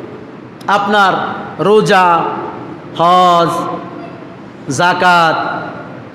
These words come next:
এই সমস্ত বিধিবিধানগুলো আল্লাহর পক্ষ থেকে আল্লাহ তাআলা আয়াত নাজিল করেছেন, বান্দার উপরে ফরজ হয়েছে। কিন্তু নামাজ এমনই একটি বিধান আল্লাহর পক্ষ থেকে, এটা বান্দার উপরে ফরজ করেছেন, এটা স্বয়ং আল্লাহ তাআলা সরাসরি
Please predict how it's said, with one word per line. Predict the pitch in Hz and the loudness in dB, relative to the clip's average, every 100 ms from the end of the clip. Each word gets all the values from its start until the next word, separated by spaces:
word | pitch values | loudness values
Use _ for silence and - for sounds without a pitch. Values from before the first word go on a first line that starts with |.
| - | 0
এই | 240 | 2
সমস্ত | 285 311 302 294 | 4 2 2 0
বিধিবিধানগুলো | 233 226 220 220 214 214 196 190 | 0 0 0 2 2 2 0 2
আল্লাহর | 185 190 180 160 | 2 2 0 0
পক্ষ | 202 - 202 | -4 -2 -4
থেকে | 175 170 | -2 0
আল্লাহ | 165 165 156 | 2 2 2
তাআলা | 175 170 160 | 2 4 4
আয়াত | 156 160 156 | 4 2 2
নাজিল | 160 156 208 | 2 2 2
করেছেন, | 233 254 311 - 330 233 - - - | 2 4 2 2 2 2 -2 -6 -2
বান্দার | 160 190 175 175 | 0 2 2 2
উপরে | 170 170 156 | 2 2 2
ফরজ | 156 160 - | 2 0 0
হয়েছে। | 170 151 147 165 147 - - | -2 -2 0 -2 -2 -6 -4
কিন্তু | 247 269 | -2 0
নামাজ | 214 220 269 349 294 208 | 2 2 4 4 2 0
এমনই | 247 320 359 | 2 2 2
একটি | 349 - 285 | 2 0 0
বিধান | 262 226 247 226 202 - - | 2 2 4 2 0 -4 -2
আল্লাহর | 226 254 226 214 | 0 4 2 2
পক্ষ | 269 285 240 | 0 2 0
থেকে, | 226 226 262 240 185 - - | 2 2 4 4 2 -2 -2
এটা | 151 220 | 0 2
বান্দার | 277 311 277 | 4 4 4
উপরে | 262 247 240 | 4 4 2
ফরজ | 226 247 - 247 | 2 2 0 2
করেছেন, | 254 254 262 220 - - | 2 2 0 -2 -4 -4
এটা | 220 269 | 0 2
স্বয়ং | - 247 254 | 2 2 2
আল্লাহ | 247 277 254 277 | 2 4 2 2
তাআলা | 247 240 233 214 - - | 2 2 2 0 -2 -8
সরাসরি | - 202 240 240 208 208 214 | 0 2 4 4 2 2 2